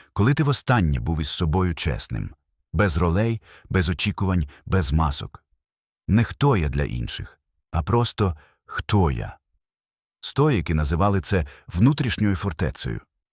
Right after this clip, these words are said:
Вона не з каменю і не зі стін, а з самоповаги, усвідомлення і прийняття. Усередині неї не потрібно ховатись, там ти просто є. Коли ти повертаєшся до себе, страхи втрачають силу,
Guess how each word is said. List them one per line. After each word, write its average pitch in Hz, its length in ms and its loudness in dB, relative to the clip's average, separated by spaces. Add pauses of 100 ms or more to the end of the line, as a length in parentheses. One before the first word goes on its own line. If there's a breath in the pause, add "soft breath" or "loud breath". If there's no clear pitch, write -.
(320)
Вона 110 220 4
не 127 120 4
з - 100 -2
каменю 76 540 0 (240)
і 104 80 2
не 113 120 4
зі 98 120 0
стін, 82 440 -2 (280 loud breath)
а 90 140 0
з - 60 -2
самоповаги, 104 960 0 (260 soft breath)
усвідомлення 71 920 0 (180)
і 85 80 0
прийняття. 73 680 -2 (720)
Усередині 143 580 2
неї 73 300 2
не 71 100 0
потрібно 92 420 0
ховатись, 85 600 -2 (320 loud breath)
там 107 260 4
ти 98 140 -2
просто 98 380 0
є. 78 320 -2 (580)
Коли 127 220 2
ти 139 100 0
повертаєшся 113 800 0
до 71 100 -4
себе, 62 420 -4 (300 loud breath)
страхи 107 440 -2
втрачають 92 580 0
силу, 64 440 -2